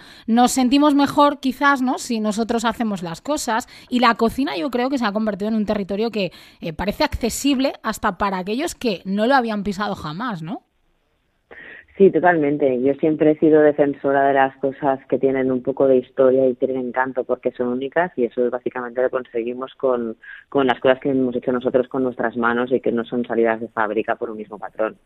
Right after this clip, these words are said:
Speaker 2: Y, y precisamente eso es lo que yo intento transmitir día a día.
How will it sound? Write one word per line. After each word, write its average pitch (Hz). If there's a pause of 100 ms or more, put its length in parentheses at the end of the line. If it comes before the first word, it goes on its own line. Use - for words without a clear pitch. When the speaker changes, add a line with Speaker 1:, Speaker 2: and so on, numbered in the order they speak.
(560)
Speaker 2:
Y, 120
y 151
precisamente 127
eso 139
es 127
lo 131
que 123
yo 123
intento 123
transmitir 123
día 127
a 104
día. 117